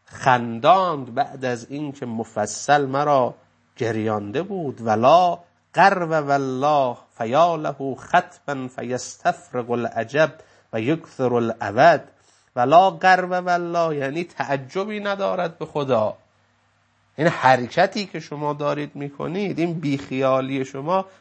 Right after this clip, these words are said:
هیچ تعجب نداره. «فیا له»، یعنی آه، خطبا، از اون کار مهمی که یستفرغ العجب، تعجبی باقی نگذاشت.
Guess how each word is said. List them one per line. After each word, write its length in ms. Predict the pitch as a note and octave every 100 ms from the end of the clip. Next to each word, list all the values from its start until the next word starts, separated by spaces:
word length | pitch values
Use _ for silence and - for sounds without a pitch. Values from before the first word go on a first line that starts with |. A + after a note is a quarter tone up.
| _
هیچ 320 | G3+ G#3+ -
تعجب 580 | E3 C#3 C#3+ F3 F3+ E3
نداره. 320 | D3 C3+ B2+
«فیا 600 | B2 C#3+ C#3 G3 A3 G#3
له»، 500 | E3 C#3 A#2 A2 G#2+ -
یعنی 280 | C3 E3+ -
آه، 640 | D#3+ F3 F#3 F3 D3+ C3 A#2 - _ _ _ _
خطبا، 800 | - D3+ F3+ - - B2 A2+ G#2 - _ _ -
از 180 | A#2 A#2
اون 300 | C#3 D3+ C#3
کار 540 | - C#3+ D3+ C#3 B2+
مهمی 680 | A#2+ A2+ C#3+ D#3+ D3 C3+ B2
که 60 | A#2+
یستفرغ 1120 | A2+ A2+ - - - - D#3+ - - A2+ G#2+
العجب، 800 | A#2+ A2 - G#2+ G#2+ B2+ C3 A2 - _ _ _ _ _ _
تعجبی 920 | - - A#2 A#2 G#2+ - F3 E3+ C3+
باقی 440 | A2+ A2+ G#2+ A2+ A2+
نگذاشت. 640 | A2 G2+ - - - -